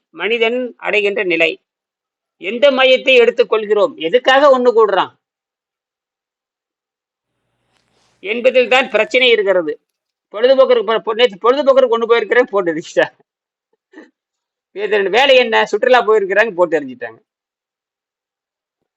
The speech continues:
அது பாரு, எந்த வடிவில் வந்திருக்கு பாருங்க. அந்த, அந்த மந்த புத்தி பிசாசு, அந்த மந்த, அந்த பேய், அந்த மத பேய், இவங்க பாட்டு போயிட்டு இருக்கிறாங்க. இந்த நோக்கம் என்ன? சுற்றுலா அடிக்கிற நோக்கம். ம்,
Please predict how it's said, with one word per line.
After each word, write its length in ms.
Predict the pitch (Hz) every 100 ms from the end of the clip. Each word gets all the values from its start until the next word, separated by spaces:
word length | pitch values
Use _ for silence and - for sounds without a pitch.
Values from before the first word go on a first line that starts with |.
| _
அது 180 | 190 208
பாரு, 180 | 247 214
எந்த 160 | 220
வடிவில் 240 | 247 240 226
வந்திருக்கு 300 | 190 175 165
பாருங்க. 220 | 143 131
அந்த, 160 | 151
அந்த 240 | 143 156 156
மந்த 260 | 170 214
புத்தி 280 | 247 214 -
பிசாசு, 560 | 185 196 226 202 147 180
அந்த 180 | 185 151
மந்த, 360 | 180 190 156 _ _
அந்த 220 | _ 175 170
பேய், 520 | 170 233 208 104 _ _ _
அந்த 160 | 160
மத 220 | 156 185 226
பேய், 640 | 220 202 139 151 202 - _ _ _ _ _ _
இவங்க 300 | 190 233 240
பாட்டு 240 | 247 262 -
போயிட்டு 280 | 226 185
இருக்கிறாங்க. 220 | 185 170 190
இந்த 280 | 226 226
நோக்கம் 360 | 208 226 240 240
என்ன? 240 | 226 220
சுற்றுலா 360 | 202 202 233 226
அடிக்கிற 280 | 202 190 170
நோக்கம். 380 | 170 143 143 _ _ _ _ _ _ _ _ _ _ _ _
ம், 220 | 160